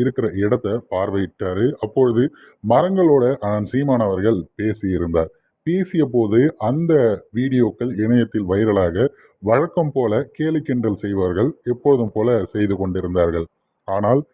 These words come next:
இதற்கு முன்பு அண்ணன் சீமான் பல மேடைகளில் சொல்லியிருக்கிறார். அதே போல ஒரு சினிமா மேடையிலே வந்து பாத்தீங்கன்னா நடிகர் சூர்யா அவர்கள் பேசும்போது,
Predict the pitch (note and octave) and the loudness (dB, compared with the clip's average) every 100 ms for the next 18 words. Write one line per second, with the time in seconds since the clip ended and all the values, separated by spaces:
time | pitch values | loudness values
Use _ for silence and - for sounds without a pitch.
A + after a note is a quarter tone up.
0 | _ _ A2 B2 D#3 F3 - C3+ A#2 C3 | _ _ 0 2 2 0 0 -2 0 0
1 | C#3+ C3+ - G2 A2+ G#2 C3 C#3+ C3+ A2 | 4 2 2 -2 -2 -2 -2 0 0 0
2 | G#2 G#2 G#2 A#2+ B2+ B2 G2+ G#2 A2 A#2+ | 0 2 2 4 4 4 2 -2 0 2
3 | G#2 A2 F#2+ A2+ - - G2 A2+ A2+ G#2+ | 0 -2 0 -2 -2 -4 0 0 0 -4
4 | F2+ A#2+ - _ _ _ A#2+ C#3+ E3+ - | 0 -2 -4 _ _ _ -2 2 2 -2
5 | - D3 E3+ E3+ D#3 A2+ A2+ A#2 A#2+ A2 | -8 -4 -2 -2 -2 2 4 4 4 4
6 | A#2 A#2+ G2 G2+ F2+ F2 F2 E2 A2+ C3+ | 4 4 2 -2 -4 -6 -6 -6 -4 -2
7 | F#2 D2+ _ _ _ A2 A2+ G#2 F#2 - | -4 -6 _ _ _ -2 0 -2 -4 -2
8 | D#3+ D#3+ C#3 A2 G2+ A#2+ - - C3 - | 0 2 4 2 0 -2 -4 -6 -6 -4
9 | A#2 F#2+ F2 G2+ | -4 -2 -2 -2